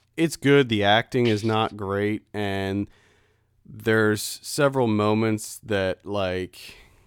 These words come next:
unfortunately, they fall to the, the horror movie cliches of, you know, "Oh, your, your car just breaks down out of nowhere on this road," and, and I know that that's part of the plot. Like, that's what the road does. It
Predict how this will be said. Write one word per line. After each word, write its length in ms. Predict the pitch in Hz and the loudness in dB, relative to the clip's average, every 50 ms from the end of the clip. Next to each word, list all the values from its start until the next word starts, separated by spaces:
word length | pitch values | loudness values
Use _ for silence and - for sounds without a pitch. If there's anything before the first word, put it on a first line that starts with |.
| _ _ _ _ _ _ _ _ _ _ _ _ - | _ _ _ _ _ _ _ _ _ _ _ _ -8
unfortunately, 1160 | 120 127 113 - - 127 127 120 117 - - 117 104 104 98 - 87 104 104 104 104 101 101 98 | -4 -4 -4 -4 -4 -2 0 0 0 0 -2 -2 -2 0 -2 -2 -4 -4 -2 -2 -2 -4 -4 -4
they 220 | 95 98 92 95 | -4 -4 -4 -4
fall 360 | - - - 110 101 101 101 - | -6 -6 -6 -4 -2 -2 -4 -6
to 140 | - - | -8 -12
the, 160 | 98 98 92 85 87 - - | -6 -6 -6 -6 -6 -14 -12
the 140 | - 104 98 | -12 -10 -6
horror 240 | 117 113 104 104 | -2 -2 0 0
movie 280 | 104 101 98 92 101 98 | 0 0 -2 -2 -4 -8
cliches 760 | - - - 104 98 98 - - 101 98 95 95 95 95 92 98 | -8 -8 -6 -6 -6 -6 -4 -4 -4 -2 -2 -2 -2 -2 -4 -4
of, 320 | 98 95 95 90 - _ _ _ _ _ _ _ _ _ _ _ _ - | -6 -8 -8 -10 -16 _ _ _ _ _ _ _ _ _ _ _ _ -10
you 100 | 101 101 | -8 -6
know, 160 | 95 90 90 - | -6 -6 -6 -6
"Oh, 280 | 110 110 104 101 101 | -4 -4 -4 -4 -4
your, 460 | 101 95 95 98 95 95 95 92 92 _ _ _ _ _ _ _ _ _ _ _ _ _ _ _ | -6 -8 -8 -6 -6 -4 -6 -6 -8 _ _ _ _ _ _ _ _ _ _ _ _ _ _ _
your 380 | - 58 65 90 113 113 110 104 | -20 -20 -14 -10 -8 -8 -8 -8
car 280 | - - 123 110 110 | -6 -2 -2 -2 0
just 240 | 104 104 95 - _ | -2 -4 -12 -12 _
breaks 300 | - 95 95 92 - - | -4 -4 -4 -4 -4 -8
down 520 | - 98 92 92 92 92 95 95 95 95 92 | -8 -6 -4 -4 -4 -4 -2 -2 -2 -4 -4
out 160 | 92 92 92 | -4 -4 -4
of 80 | 90 | -4
nowhere 520 | 90 92 92 90 90 90 92 92 90 90 90 | -4 -4 -4 -4 -4 -4 -4 -4 -4 -4 -4
on 140 | 95 92 95 | -4 -4 -4
this 260 | 98 - - - - | -6 -6 -8 -12 -8
road," 580 | 95 98 95 95 98 98 95 95 98 98 95 | -6 -4 -4 -2 -2 -2 -2 -2 -4 -4 -4
and, 220 | 98 95 92 95 - - | -4 -4 -4 -6 -8 -6
and 160 | 107 120 123 | -4 -2 0
I 120 | 127 131 | 2 4
know 220 | 131 139 143 147 135 | 4 4 4 4 2
that 180 | 123 117 - | 0 -4 -4
that's 240 | - 113 110 107 - | -2 -2 -2 -2 -4
part 280 | - - - 113 101 95 | -12 -8 -6 -6 -6 -4
of 40 | |
the 80 | 98 95 | -6 -10
plot. 420 | - - - 92 87 85 80 - | -12 -10 -8 -6 -4 -4 -6 -6
Like, 160 | 71 82 82 - | -8 -10 -8 -6
that's 240 | 95 92 - - | -6 -6 -6 -8
what 140 | - 110 - | -12 -10 -8
the 80 | 117 110 | -8 -4
road 340 | 110 107 101 104 104 95 90 | -2 0 0 0 0 -2 -2
does. 380 | 98 87 85 87 90 92 - | -4 -4 -2 -4 -6 -6 -6
It 100 | 104 95 | -8 -10